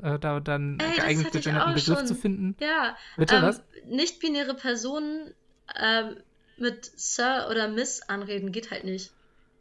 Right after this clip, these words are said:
Speaker 1: Ja, irgendwie ist das schwierig, ne? Ähm, und, äh,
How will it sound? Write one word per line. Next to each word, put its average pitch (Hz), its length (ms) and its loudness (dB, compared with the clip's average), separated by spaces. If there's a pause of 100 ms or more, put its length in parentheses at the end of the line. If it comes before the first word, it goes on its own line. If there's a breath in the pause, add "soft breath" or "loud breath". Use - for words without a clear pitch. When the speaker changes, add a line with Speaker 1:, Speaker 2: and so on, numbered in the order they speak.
(200)
Speaker 1:
Ja, 180 360 2
irgendwie 165 240 2
ist 160 140 -4
das - 300 -2
schwierig, 143 380 2
ne? 180 300 2
Ähm, 160 440 4 (580 loud breath)
und, 147 440 4
äh, 147 720 2